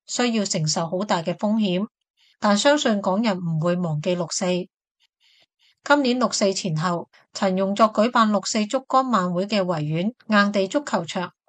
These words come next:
分別進行維修，及遭畀二十六個省級社團總會喺六月三日到五日舉辦慶祝香港主權移交嘅家鄉市集活動，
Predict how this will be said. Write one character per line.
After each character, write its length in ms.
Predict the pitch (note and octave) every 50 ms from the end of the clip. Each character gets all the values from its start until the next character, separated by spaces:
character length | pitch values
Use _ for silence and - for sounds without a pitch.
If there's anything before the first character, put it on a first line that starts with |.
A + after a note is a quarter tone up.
| _ _ _ - _ _ _
分 200 | - D4 D4+ D4
別 140 | C4+ A3
進 260 | - - G#3+ G3+ G3+ G#3
行 160 | G#3 F3 D#3+
維 220 | D#3+ E3 D#3+ D3+ -
修， 300 | A#3+ A#3 A#3 A#3+ - _ _ _ _
及 120 | - - A#3 A3+ -
遭 180 | - D4 D4
畀 300 | C#4+ B3 A#3 B3+ A#3+ G#3
二 40 | G3
十 140 | - - G3+ G3
六 100 | G3+ F#3
個 200 | F3+ - - G3+
省 240 | G3 - G#3 F#3 F#3
級 120 | - - C#4
社 240 | - - G#3 F#3+ G3
團 200 | - G#3 D#3+ D#3
總 240 | D#3 F3+ E3+ F#3+ A3
會 300 | A3 G3+ F#3 F3 F3 _ _ _ _ _ -
喺 120 | - A3
六 220 | B3 C4 B3+ G#3 A3+
月 100 | G#3 F#3+
三 320 | F#3 - - B3+ B3+ C4
日 180 | B3+ G#3+ F3+ - _ -
到 120 | - G3
五 280 | F#3+ F#3+ F#3 F3 F#3+ G3+
日 60 | G3+ F#3 F#3 -
舉 220 | - - F#3 G3 G#3
辦 200 | A3 F#3+ F3+ F3
慶 180 | G3 F#3 F3+ F3+
祝 100 | - A3 - -
香 200 | - A3+ A3+ A3+
港 240 | A3 G3+ F#3 F#3+ G#3
主 160 | - - F3 F3
權 320 | G#3+ - - F3+ D3 D3+ D3
移 140 | D#3 E3+ D#3
交 220 | - G3+ G#3 G#3+
嘅 220 | G#3 G3+ F3 E3+ F3 _ _ _
家 260 | - A#3+ B3 C4 C#4 C4
鄉 160 | C#4 C4 C4
市 220 | B3 - - F3 E3+
集 100 | - F#3+
活 240 | F3 F#3 F#3+ F3
動， 380 | E3+ - - F3 F3 E3+ F3